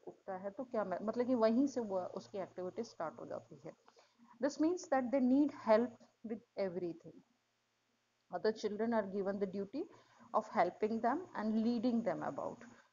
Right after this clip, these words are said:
और उसको वहाँ पे पता चलता है कि उनको हेल्प की ज़रूरत होती है और दूसरे बच्चों को भी ये ड्यूटी दी जाती है कि आपको ऐसे बच्चों को हेल्प करनी है, उनको लीड करना है।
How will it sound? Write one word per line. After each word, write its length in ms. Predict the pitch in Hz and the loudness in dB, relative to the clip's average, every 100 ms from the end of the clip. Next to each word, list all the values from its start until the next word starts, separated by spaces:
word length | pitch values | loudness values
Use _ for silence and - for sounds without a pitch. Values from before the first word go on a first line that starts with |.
| - - | -20 2
और 300 | 254 226 - _ _ _ _ _ _ _ _ _ _ _ _ | 2 2 -6 _ _ _ _ _ _ _ _ _ _ _ _
उसको 280 | 254 233 - | -4 0 4
वहाँ 280 | 294 277 285 | 6 6 4
पे 100 | 285 | 4
पता 240 | 277 254 | 2 2
चलता 320 | 254 262 226 247 | 2 0 -2 -2
है 240 | 262 269 | -2 -4
कि 100 | 294 | -2
उनको 280 | 285 233 262 | -2 0 -4
हेल्प 300 | 262 226 226 | -2 -2 0
की 120 | 262 | -2
ज़रूरत 580 | 208 202 190 185 226 233 | 2 2 2 2 0 2
होती 280 | 220 220 240 | 0 0 -4
है 220 | 233 294 | -2 -2
और 200 | 320 202 | 2 0
दूसरे 400 | 202 247 247 294 | 4 2 2 2
बच्चों 340 | 240 208 - 226 | 2 0 -2 -2
को 200 | 240 220 | 0 -2
भी 400 | - - 220 269 | -4 -14 -6 -6
ये 180 | 233 | -4
ड्यूटी 420 | 214 185 247 254 294 | -4 -2 0 0 0
दी 160 | 226 | 0
जाती 380 | 180 156 - 165 | -2 -4 -4 -10
है 180 | 160 - - _ _ _ _ _ | -10 -14 -16 _ _ _ _ _
कि 180 | 277 294 - | -8 -8 -4
आपको 720 | 185 208 - _ 262 302 - - _ _ _ _ _ 214 | -2 -2 -4 _ -2 -2 -2 -10 _ _ _ _ _ 2
ऐसे 320 | 233 - 277 | 2 2 0
बच्चों 360 | 208 190 - | 2 0 -4
को 240 | 190 285 440 - | -6 -4 -4 0
हेल्प 200 | 262 254 | 2 2
करनी 360 | - 190 190 180 | -2 -6 -6 -4
है, 220 | 226 427 - - - - | -4 -6 -10 -20 -20 -6
उनको 220 | - 247 285 | -2 2 4
लीड 340 | 240 254 - | 4 2 0
करना 280 | - - - | -10 -8 -10
है। 200 | 165 | -10